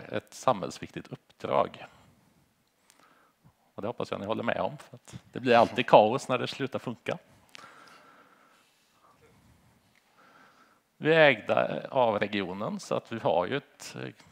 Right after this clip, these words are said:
eh, politiskt styrt uppdrag hela tiden. Vi har en nämnd som är, beställer vårt uppdrag. Vi har en styrelse som ansvarar för att vi utför vårt uppdrag i enlighet med våra ramar och riktlinjer.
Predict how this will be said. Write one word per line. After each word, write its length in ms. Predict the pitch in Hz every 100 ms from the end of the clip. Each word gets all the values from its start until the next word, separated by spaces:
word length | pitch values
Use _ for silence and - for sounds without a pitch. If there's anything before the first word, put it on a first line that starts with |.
| - - - -
eh, 260 | 113 110 110
politiskt 460 | - 160 110 - -
styrt 500 | - 104 117 - -
uppdrag 460 | - - 98 120 170
hela 200 | 143 123
tiden. 400 | - - 147 196 _ _ _ _ _ - _ 120
Vi 60 |
har 120 | 123
en 180 | 98 104
nämnd 440 | 98 82 131 143 -
som 220 | 139 127
är, 120 | 113
beställer 580 | 117 - - 104 92 92
vårt 220 | 101 -
uppdrag. 300 | - - 95
Vi 80 | 98
har 100 | 92
en 60 |
styrelse 680 | - - 117 87 - - -
som 140 | - 98
ansvarar 320 | 95 - -
för 120 | -
att 120 | -
vi 40 | -
utför 340 | 101 - 80
vårt 200 | 95 120
uppdrag 320 | - - 92
i 80 | 98
enlighet 300 | 95 90 -
med 100 | 90
våra 300 | 95 - - - _
ramar 540 | - 156 120 90 92
och 80 | 107
riktlinjer. 500 | 113 - 98 -